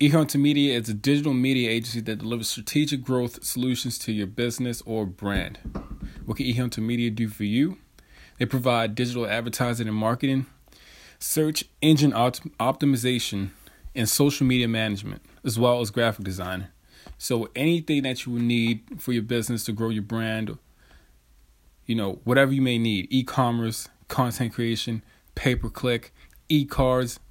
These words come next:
prints, and signs, they got it. They offer it. Check it out, e hunter media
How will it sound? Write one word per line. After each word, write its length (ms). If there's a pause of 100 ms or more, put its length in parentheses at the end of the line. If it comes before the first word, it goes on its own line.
prints, 380
and 120
signs, 560 (540)
they 160
got 300
it. 120
They 140
offer 400
it. 100 (520)
Check 180
it 80
out, 220
e 80
hunter 260
media 360